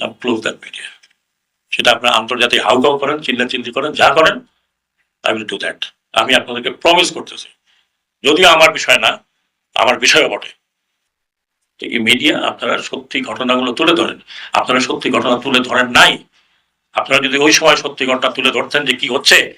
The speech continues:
তাহলে আজকে পুলিশের এই অবস্থা হয় না। তা আপনারা বারবার বলছেন, "না, না, না, না, কিছু হয়নি, কিছু হয়নি, কেউ কিছু না।" বিবিসির থেকে আমি দেখতেছি, কিন্তু আমাদের মিডিয়া দেখাতে পারো। Shame on you।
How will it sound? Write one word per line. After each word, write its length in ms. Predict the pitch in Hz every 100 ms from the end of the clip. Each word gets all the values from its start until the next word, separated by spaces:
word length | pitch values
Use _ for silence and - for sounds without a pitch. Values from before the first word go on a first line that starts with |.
| -
তাহলে 180 | 123 135
আজকে 180 | - 147
পুলিশের 360 | 156 208 180
এই 60 | 160
অবস্থা 260 | 135 -
হয় 100 | 101
না। 180 | 101 - _ _ _ _ _ _ _ _ _ _ _ _ _ _ _ _ _ _
তা 80 | -
আপনারা 200 | - 160
বারবার 320 | 156 208 208
বলছেন, 220 | 185 175 135
"না, 160 | 214
না, 120 | 214
না, 120 | 190 165
না, 80 |
কিছু 200 | - 156
হয়নি, 200 | 160 131
কিছু 180 | 127 143
হয়নি, 200 | 131 110
কেউ 240 | 143 202 -
কিছু 180 | 147
না।" 240 | 143 117 - _ -
বিবিসির 320 | 208 240 254
থেকে 200 | 254 226
আমি 120 | 202
দেখতেছি, 440 | 165 156 113 107 - - -
কিন্তু 160 | 123 147
আমাদের 300 | 175 220 208
মিডিয়া 220 | 170 156
দেখাতে 260 | 151 127 120
পারো। 240 | 107 - _ _ _ _ _ _ -
Shame 380 | - - 190
on 140 | 123 117
you। 120 | -